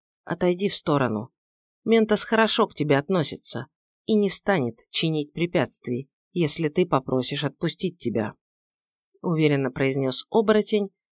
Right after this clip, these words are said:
но я сильно сомневаюсь в его словах. Ещё недавно, может, и не стал бы, но после моего рассекречивания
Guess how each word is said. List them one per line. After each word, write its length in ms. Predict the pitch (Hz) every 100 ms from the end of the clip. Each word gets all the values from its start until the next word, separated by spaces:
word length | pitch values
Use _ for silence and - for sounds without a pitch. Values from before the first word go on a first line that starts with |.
| _ -
но 100 | 240
я 180 | 262 277
сильно 480 | 262 285 277 233 214
сомневаюсь 680 | - 240 247 214 120 123 -
в 40 |
его 200 | 165 147
словах. 560 | 139 180 180 107 - _ _ _ _ _ -
Ещё 340 | 180 185 -
недавно, 460 | 202 196 214 190 139
может, 360 | 147 156 151 - -
и 80 | 190
не 120 | 185
стал 340 | - 202 165
бы, 220 | 127 113 - _ _ _ _
но 180 | 180 170
после 360 | 175 180 170
моего 340 | 147 143 147 156
рассекречивания 1080 | 139 - 147 165 214 220 214 202 202 202